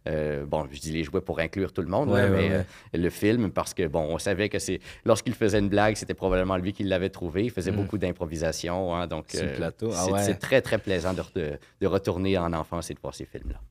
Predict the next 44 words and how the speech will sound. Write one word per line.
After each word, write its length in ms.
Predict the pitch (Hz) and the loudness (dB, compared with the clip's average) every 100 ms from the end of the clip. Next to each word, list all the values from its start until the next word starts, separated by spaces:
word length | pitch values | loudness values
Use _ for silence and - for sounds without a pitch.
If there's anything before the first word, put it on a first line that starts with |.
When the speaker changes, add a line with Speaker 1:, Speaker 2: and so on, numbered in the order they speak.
| _ _ _ - - _ _ - | _ _ _ -20 -20 _ _ -6
Speaker 2:
Euh, 100 | 98 95 | -4 -4
vu 140 | 151 | -2
qu'on 180 | 127 98 | 0 2
est 60 | |
dans 120 | 101 98 | 4 4
l'univers 360 | 95 95 110 | 4 4 4
des 120 | 101 | 4
films, 380 | 87 104 110 110 107 | 2 0 0 0 2
Speaker 1:
Oui. 180 | 127 - _ _ - _ _ - | 0 0 _ _ -20 _ _ -8
Speaker 2:
mais 640 | 85 87 90 87 50 52 - | -2 0 0 -4 -8 -12 -12
j'ai 220 | 73 98 107 | -6 0 2
le 60 | |
goût 120 | 117 | 4
de 60 | 120 | 2
vous 80 | 113 | 2
parler 260 | 110 117 | 2 2
des 140 | 139 107 | 4 2
fi-, 200 | - - | 0 -4
il 60 | 104 | 0
y 20 | |
a 40 | 101 | 0
eu 40 | |
beaucoup 300 | 98 104 - | 2 -2 -4
de 40 | - | -6
films 240 | 107 104 | -2 0
Lego. 520 | 101 104 104 113 117 - - _ _ _ _ - | 2 2 2 2 0 -4 -20 _ _ _ _ -10
Hein, 80 | 95 | -4
il 80 | 92 | 0
y 20 | |
a 40 | |
eu 80 | 98 | 0
des 180 | 98 95 | 2 -2
films 340 | - 117 117 | 0 0 2
Lego, 500 | 110 104 117 127 127 | 2 2 6 6 8
euh, 160 | 110 95 | 6 4
des 180 | 90 92 | 4 2
Speaker 1:
Oui. 60 | 107 | 4
Speaker 2:
jeux 160 | 113 | 4
vidéo 500 | 117 107 110 110 127 | 4 4 6 8 8
Lego, 400 | 123 110 117 127 127 127 | 8 6 4 6 6 6
Speaker 1:
Oui. 80 | 113 | 6
Speaker 2:
euh, 140 | 104 98 - - - - _ _ _ _ _ _ _ _ _ _ _ _ _ _ _ _ - | 4 0 -8 -20 -20 -20 _ _ _ _ _ _ _ _ _ _ _ _ _ _ _ _ -6
est-ce, 260 | 101 - - _ _ - 87 - - _ - | -2 0 -2 _ _ -18 -16 -16 -20 _ -16
puis 260 | - 127 | -6 -6